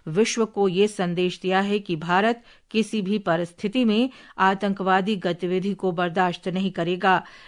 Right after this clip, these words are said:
नई दिल्ली में राष्ट्रीय सुरक्षा शिखर सम्मेलन में उन्होंने कहा कि भारत अब आतंकवादी हमलों के बाद केवल कूटनीतिक बयान जारी करने के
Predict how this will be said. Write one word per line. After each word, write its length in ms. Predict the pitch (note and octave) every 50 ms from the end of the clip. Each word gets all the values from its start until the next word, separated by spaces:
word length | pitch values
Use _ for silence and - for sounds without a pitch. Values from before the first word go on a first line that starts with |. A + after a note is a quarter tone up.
| - G3+
नई 140 | A3 B3
दिल्ली 300 | A3+ G3+ A#3+ A3 A3+ A#3+
में 180 | A#3 B3 D4 D4+
राष्ट्रीय 500 | A3 F3+ F#3 F#3+ G3 - - - A3+ G#3+ G#3+
सुरक्षा 460 | G#3 - E3+ F3+ F3 - - G#3 G3+
शिखर 280 | G3 - F#3 - - F#3
सम्मेलन 500 | F3+ - F#3 E3+ F3 F3 F3+ F#3+ G#3 G#3
में 100 | G3+ F#3+ F3+
उन्होंने 260 | F3 E3+ F3+ F3 E3+
कहा 300 | E3+ - G3 G3 G#3 B3 C4 - - - - - -
कि 80 | A3 G#3+
भारत 440 | F#3 F#3+ G#3 G#3 A3+ A#3 A#3 - A3+
अब 220 | A3 A3 G#3 A3+ - - - _ -
आतंकवादी 720 | G3 F#3+ F#3+ F#3 G3+ G3 G3 F#3+ F#3 G3 F#3+ G3 F#3+ A#3 A3+
हमलों 340 | F3+ F3+ F3+ F#3+ G3 G3
के 140 | F#3 - F#3+ F3
बाद 280 | F3 F3+ F#3+ G3+ G3 -
केवल 440 | - G3 F#3+ F#3 G#3 G#3+ G#3+ A3 A3 - - _ _ _
कूटनीतिक 680 | - G#3+ G#3 G#3 G3+ F#3 F#3 F#3+ G3+ G#3 G3+ B3 A3+ G3
बयान 340 | E3+ F#3 F#3 F#3 F3+ F#3+ F#3+
जारी 300 | E3+ F#3 F3 F3+ F#3 F#3+ F3+
करने 340 | - F#3 F3 F3 G3+ A#3 A#3+
के 280 | A3+ G#3 F#3+ G#3 B3